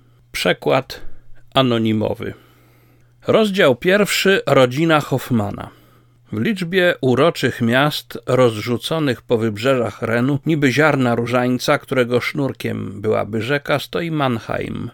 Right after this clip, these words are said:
druga stolica Wielkiego Księstwa Badeńskiego,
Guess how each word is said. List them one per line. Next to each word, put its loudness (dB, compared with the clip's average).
druga -4
stolica -2
Wielkiego 0
Księstwa -2
Badeńskiego, -2